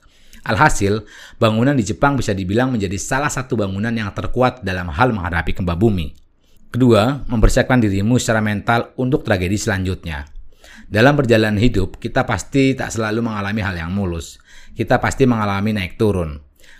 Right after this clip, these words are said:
Kejadian ini seringkali datang tidak terduga dan dampaknya sangat besar pada mental seseorang.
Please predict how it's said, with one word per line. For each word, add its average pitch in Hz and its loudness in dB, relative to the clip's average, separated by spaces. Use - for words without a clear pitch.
Kejadian 110 2
ini 123 -2
seringkali 117 0
datang 117 0
tidak 98 -4
terduga 92 -2
dan 90 -6
dampaknya 98 -4
sangat 107 -4
besar 120 0
pada 95 -4
mental 95 -6
seseorang. 87 -4